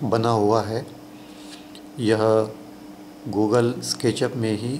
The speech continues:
बनाया गया है। फ्लोर प्लान बनाने के लिए Google SketchUp के लाइन टूल का प्रयोग किया गया है।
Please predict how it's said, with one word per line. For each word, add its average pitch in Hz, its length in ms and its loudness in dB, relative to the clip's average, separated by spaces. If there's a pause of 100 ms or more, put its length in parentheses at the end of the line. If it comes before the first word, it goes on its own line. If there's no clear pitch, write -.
(140)
बनाया 107 400 2
गया 104 240 4
है। 101 220 -8 (2000)
फ्लोर 117 320 6
प्लान 123 520 2
बनाने 110 340 2
के 117 160 -2
लिए 113 400 0 (1160)
Google 123 680 4
SketchUp 120 480 0 (220)
के 113 300 4 (760)
लाइन 127 420 4
टूल 135 280 0
का 117 360 4
प्रयोग 113 800 0
किया 113 240 2
गया 107 220 4
है। 107 220 -4